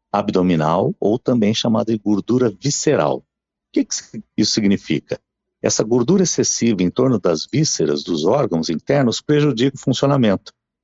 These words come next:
E é por isso que vão aparecer como problemas relacionados à obesidade o diabetes tipo dois, a hipertensão arterial, alteração de lipídios, gordura no fígado,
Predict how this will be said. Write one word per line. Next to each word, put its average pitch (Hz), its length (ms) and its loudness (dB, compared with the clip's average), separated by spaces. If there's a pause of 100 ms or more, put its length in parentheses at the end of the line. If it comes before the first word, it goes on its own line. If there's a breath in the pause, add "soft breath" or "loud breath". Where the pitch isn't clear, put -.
(200)
E 85 60 4
é 85 40 2
por 90 220 2
isso 95 260 2
que 104 140 -2
vão 85 240 2
aparecer 78 720 0 (480)
como 80 260 0
problemas 101 1000 0 (220)
relacionados 78 720 -2
à 82 60 2
obesidade 95 720 0 (600 soft breath)
o - 100 0
diabetes - 800 0
tipo - 240 -8
dois, 85 760 -2 (1080)
a 90 100 0
hipertensão 92 880 -2
arterial, 87 680 0 (440)
alteração 85 560 -2
de 80 100 -2
lipídios, 92 720 -2 (520 soft breath)
gordura 92 460 2
no 95 120 2
fígado, 98 640 0